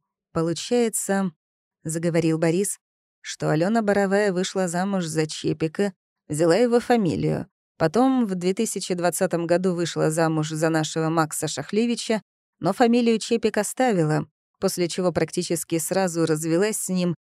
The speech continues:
и вышла замуж за сыровара Пожарова, с которым встречалась почти десять лет и который вовсе не Пожаров,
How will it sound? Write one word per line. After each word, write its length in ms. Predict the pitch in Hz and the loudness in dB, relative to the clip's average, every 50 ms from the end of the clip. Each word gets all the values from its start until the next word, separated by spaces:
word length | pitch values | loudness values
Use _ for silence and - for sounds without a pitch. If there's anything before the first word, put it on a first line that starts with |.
| _ _ - | _ _ -4
и 120 | - 151 | -2 2
вышла 340 | 156 175 233 - - 247 233 | 2 2 2 2 2 0 0
замуж 380 | 208 208 226 240 233 226 208 196 | 0 2 2 2 2 0 0 -2
за 200 | 185 175 180 196 | -2 -2 -2 -2
сыровара 600 | - - 185 165 165 160 160 185 226 233 226 214 | 0 0 0 2 2 2 4 4 4 4 2 0
Пожарова, 640 | - - 220 202 180 170 165 165 160 160 160 156 160 | 0 0 0 0 0 0 2 2 2 2 0 0 -2
с 80 | 156 | -4
которым 380 | - - 160 156 170 165 170 160 | -4 -4 -2 0 2 2 2 0
встречалась 580 | 156 - - 156 156 - 180 170 170 165 156 - | -2 -4 -6 -6 -4 -2 -2 0 0 0 -2 -2
почти 400 | - 160 156 - - - 170 165 | -2 -4 -4 -4 -6 -4 -6 -4
десять 500 | 156 156 170 170 160 - - 165 156 - | -2 0 0 0 0 -2 -4 -6 -4 -2
лет 260 | 160 190 220 226 214 | 0 0 0 0 -2
и 40 | 180 | -2
который 440 | - 170 160 - 214 220 214 202 | -2 -2 -2 0 0 0 2 2
вовсе 460 | 180 156 170 185 185 - - 170 160 156 | 2 4 2 2 0 -2 -4 -2 -2 0
не 160 | 156 156 151 | 0 0 0
Пожаров, 560 | 151 143 151 156 175 214 240 247 220 - - | 0 -2 -2 0 0 0 2 2 0 -2 -4